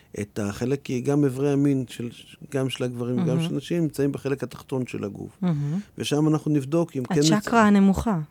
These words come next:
Speaker 2: בשפה
Speaker 1: כן.
Speaker 2: אחרת, או
Speaker 1: כן.
Speaker 2: ספירת, אה, מלכות, יסוד. אז אוקיי, זה מתאים להרבה, לא רק לפרויד.
Speaker 1: כן.
Speaker 2: אוקיי.
Speaker 1: אחר כך יש לנו את הגוף, שזה החלק של האגו,
Speaker 2: מהמם.
Speaker 1: והחלק של הראש, שהוא החלק של הסופר אגו.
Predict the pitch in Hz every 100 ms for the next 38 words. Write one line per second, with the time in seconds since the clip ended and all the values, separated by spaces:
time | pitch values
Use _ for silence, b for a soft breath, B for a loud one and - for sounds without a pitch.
0 | - 170 - 196 185 175 185 165 156 -
1 | 196 196 190 180 180 _ _ - 202 180
2 | 190 - 202 190 185 180 180 - b -
3 | 175 - 247 277 170 - 233 247 254 B
4 | B B B 214 254 302 294 254 269 262
5 | 262 277 254 220 240 226 190 226 233 185
6 | - 160 156 151 - 139 113 92 - _
7 | 339 311 185 175 214 - 156 170 156 170
8 | 156 143 139 127 120 127 - - - 117
9 | 117 113 104 120 113 - 110 92 92 95
10 | 117 175 - - 170 151 165 226 294 b
11 | b b b - 123 170 208 - 143 160
12 | - 143 139 165 202 - - - - 135
13 | 127 127 131 - 120 - 113 - 101 95
14 | -